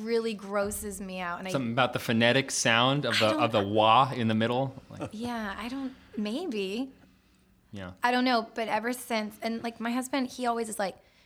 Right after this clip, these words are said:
Speaker 1: he abbreviates everything, like, guac, mac. Like, I'm like, "No, it's macaroni and cheese. Like, just say, "Mac-, I'm making macaroni and cheese for the kids." Like, don't, like, I'm gonna make some mac." Like, that drives me crazy.
Speaker 2: <laughs>
Speaker 1: I don't
Speaker 2: "I'm gonna
Speaker 1: like
Speaker 2: make some mac."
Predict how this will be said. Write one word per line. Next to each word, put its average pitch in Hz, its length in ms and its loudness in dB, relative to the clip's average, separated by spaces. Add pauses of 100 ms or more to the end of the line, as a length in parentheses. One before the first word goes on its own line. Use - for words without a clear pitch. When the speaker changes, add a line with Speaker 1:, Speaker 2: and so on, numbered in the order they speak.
Speaker 1:
he 233 160 -6
abbreviates 202 540 -6
everything, 185 260 -8
like, - 240 -16
guac, 214 400 -4 (140)
mac. 220 640 -6
Like, 208 180 -4
I'm 226 100 -6
like, 220 100 -4
"No, 269 140 0
it's 247 140 -2
macaroni 285 400 -2
and 254 100 0
cheese. 226 300 -2
Like, 220 100 -12
just 285 220 -6
say, 254 240 2 (600)
"Mac-, 247 260 -2
I'm 262 100 2
making 277 260 0
macaroni 269 380 0
and 254 80 0
cheese 277 220 -4
for 262 120 -4
the 254 80 -4
kids." 214 220 -4
Like, 180 140 -4
don't, 247 140 -10 (200)
like, 214 260 -6
I'm 233 140 -4
gonna 254 160 -2
make 254 100 0
some 190 240 -6
mac." - 420 -10
Like, 202 180 -8
that 214 140 2
drives 196 240 -2
me 185 120 -8
crazy. 170 480 -8 (200)
Speaker 2:
<laughs> - 220 -10
Speaker 1:
I - 40 0
don't 214 100 0
Speaker 2:
"I'm - 60 -
gonna 139 80 0
Speaker 1:
like 147 80 6
Speaker 2:
make 151 100 4
some 120 320 2
mac." 110 420 0